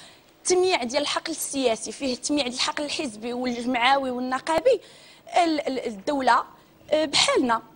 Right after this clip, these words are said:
تخطيط عندها هو أن عندها مؤسسات إيديولوجية في الجامعات،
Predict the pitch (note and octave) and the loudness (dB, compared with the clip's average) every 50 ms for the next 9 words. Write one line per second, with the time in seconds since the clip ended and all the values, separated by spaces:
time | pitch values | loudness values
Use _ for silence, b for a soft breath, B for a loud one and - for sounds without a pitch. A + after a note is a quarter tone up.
0 | - - - - - - - - - A#3 - - F4+ - - - C4 C#4+ B3+ G#3+ | -20 -20 -20 -20 -20 -12 -6 -2 -2 -2 0 2 0 2 2 2 2 2 2 0
1 | B3+ C4 F4+ B4 D5 - B B B B - C4+ D4+ F4 - C#4+ C#4+ C4+ A3+ A#3 | 0 2 2 2 2 0 B B B B 2 4 4 4 2 2 0 -2 -2 -2
2 | B3 A3+ A#3+ B3 B3+ D4+ B3+ - - C#4+ - A4 C5+ - - D#4+ B3 C#4 D4+ D4 | -2 -2 -2 -2 -2 -4 -4 -4 -4 -2 0 -2 -2 -2 -2 -2 -2 -2 -2 -2
3 | C#4+ C#4 A3+ G3+ A3+ G#3+ G3 G3 - G3 F#3+ A3 C4 C#4+ D4+ D4+ D4+ C4 C4 C#4+ | -2 -2 -4 -4 -2 -2 -2 -2 -4 -2 2 2 2 4 2 0 0 2 2 4
4 | D4+ E4 E4 - | 4 2 0 -4